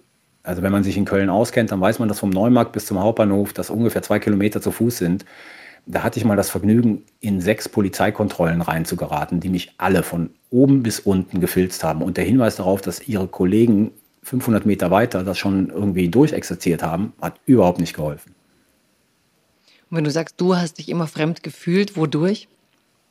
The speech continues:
Speaker 1: Durch Verhalten, durch Kultur,
Speaker 2: Zum
Speaker 1: ähm,
Speaker 2: Beispiel?
Speaker 1: durch die Begegnung, wie mir Menschen begegnet sind.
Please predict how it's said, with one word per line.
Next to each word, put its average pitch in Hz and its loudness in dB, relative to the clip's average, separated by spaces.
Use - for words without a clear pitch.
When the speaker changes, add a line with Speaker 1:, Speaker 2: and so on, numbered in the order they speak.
Speaker 1:
Durch 117 0
Verhalten, 143 2
durch 127 2
Kultur, 175 2
Speaker 2:
Zum 117 0
Speaker 1:
ähm, 110 6
Speaker 2:
Beispiel? 110 4
Speaker 1:
durch 113 2
die 98 -6
Begegnung, 120 2
wie 110 4
mir 107 4
Menschen 131 2
begegnet 135 2
sind. 147 2